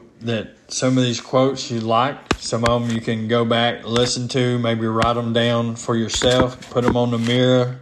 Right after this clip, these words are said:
Uh, maybe they'll be, uh, inspiring to you, and, uh, hopefully you'll get something out of it. Uh,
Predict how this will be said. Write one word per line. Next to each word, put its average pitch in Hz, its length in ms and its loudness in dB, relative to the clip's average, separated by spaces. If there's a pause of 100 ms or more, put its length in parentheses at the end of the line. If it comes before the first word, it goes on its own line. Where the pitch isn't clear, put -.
(640)
Uh, 104 360 -2
maybe 117 380 0
they'll 110 240 -4
be, 107 640 -6 (160)
uh, 104 480 -8
inspiring 113 840 -2
to - 160 -8
you, 131 420 0 (840)
and, 101 840 -4
uh, 104 380 -8
hopefully 123 460 -2
you'll 120 240 0
get 139 200 -2
something 135 380 -2
out 131 200 2
of 139 180 2
it. - 220 -4 (500)
Uh, 101 560 -10